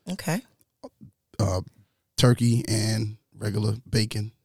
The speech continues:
Speaker 2: and then sausage. So
Speaker 1: Okay.
Speaker 2: I spent the, about five, was up five thirty in the morning till however long, just cooking for thirty people. And it turned out, and when I went to it, it was supposed to start at twelve.
Speaker 1: Mm-hmm.
Speaker 2: Now, let
Speaker 1: You
Speaker 2: me
Speaker 1: want
Speaker 2: t-, let me,
Speaker 1: C P time?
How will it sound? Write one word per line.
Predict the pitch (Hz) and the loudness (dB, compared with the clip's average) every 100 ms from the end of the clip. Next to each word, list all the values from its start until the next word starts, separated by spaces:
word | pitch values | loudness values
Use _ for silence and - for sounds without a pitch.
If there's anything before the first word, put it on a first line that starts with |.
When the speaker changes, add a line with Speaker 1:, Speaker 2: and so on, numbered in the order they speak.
| _ | _
Speaker 2:
and | - 87 | -10 -6
then | 82 - | -6 0
sausage. | 90 80 101 | 2 2 0
So | - 71 101 _ - | -2 -4 -4 _ -16
Speaker 1:
Okay. | 359 415 254 - | -10 -6 -8 -8
Speaker 2:
I | - | -4
spent | - 123 - | 2 2 2
the, | 85 104 - _ _ _ _ | -2 -4 -6 _ _ _ _
about | - 90 - | -6 -6 0
five, | 107 107 - | 2 2 2
was | 110 | -2
up | - | 0
five | 107 110 120 | 2 2 4
thirty | 113 | 4
in | 110 | 6
the | 107 | 4
morning | 110 110 110 | 4 4 4
till | 110 92 92 92 - _ _ | 2 2 2 0 -8 _ _
however | - 104 104 104 | 0 4 4 2
long, | 98 95 107 | 0 -2 -2
just | 107 - _ _ _ - | -2 -2 _ _ _ 4
cooking | 139 127 113 | 6 6 -2
for | - | -2
thirty | 113 104 98 | 0 0 2
people. | 104 101 104 - _ _ _ _ _ - | 2 2 0 -2 _ _ _ _ _ 8
And | 139 | 8
it | 131 | 10
turned | 165 160 | 10 10
out, | 147 143 - _ _ | 10 8 4 _ _
and | 120 110 | 4 8
when | 123 | 8
I | 110 | 8
went | 101 160 165 | 10 8 8
to | - | 6
it, | 110 | 6
it | |
was | 120 | 6
supposed | - 139 | 8 8
to | 127 | 8
start | 113 107 - | 4 4 2
at | - | -4
twelve. | - 127 107 - | 2 4 4 0
Speaker 1:
Mm-hmm. | 180 156 151 175 - _ _ _ _ _ _ - - - - - _ | -4 -2 -2 -4 -8 _ _ _ _ _ _ -20 -20 -20 -20 -20 _
Speaker 2:
Now, | 135 | 8
let | |
Speaker 1:
You | 185 | 8
Speaker 2:
me | 247 | 8
Speaker 1:
want | 240 | 6
Speaker 2:
t-, | 180 | 4
let | 208 | 4
me, | |
Speaker 1:
C | |
P | 208 202 | 4 0
time? | 220 196 98 196 | 0 0 0 0